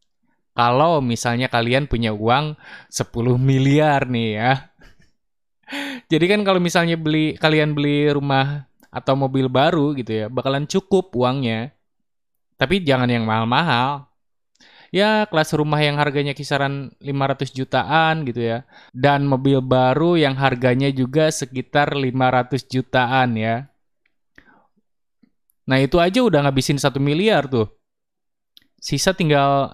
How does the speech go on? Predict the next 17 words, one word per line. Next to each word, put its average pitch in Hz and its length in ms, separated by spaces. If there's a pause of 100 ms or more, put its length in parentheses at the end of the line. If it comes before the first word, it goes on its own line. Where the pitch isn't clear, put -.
sembilan 139 400
miliar 135 480
lagi. 143 560 (2000)
Sisanya 175 400
mau 180 240
buat 147 320
beli 151 160
apa 151 240
tuh 113 240 (240)
kira-kira? 120 400 (1600)
Buat 135 240
beli 135 80
kerupuk? 185 540 (920)
<laughs> - 480
Anjing, 117 400 (460)
ngaco, 120 680
woy. 135 160